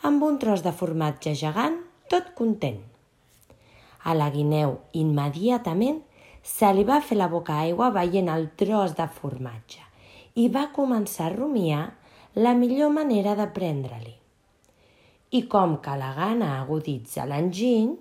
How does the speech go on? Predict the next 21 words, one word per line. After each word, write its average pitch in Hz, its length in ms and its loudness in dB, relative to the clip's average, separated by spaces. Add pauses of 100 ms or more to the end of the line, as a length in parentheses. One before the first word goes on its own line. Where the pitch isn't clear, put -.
(540)
se - 260 0
li 294 120 4
va 330 200 4
ocórrer 165 500 2
ràpidament 269 760 0
una 294 200 0
idea. 160 340 -2 (840)
Així 285 360 0
que 156 140 0
es 147 100 -4
va 214 160 2
dirigir 190 480 0
cap 233 240 -2
al 165 220 0
corb 175 340 -4 (320)
i 311 140 0
li 320 100 2
va 269 220 2
començar 160 560 -2
a 131 80 -4
dir: 120 220 -10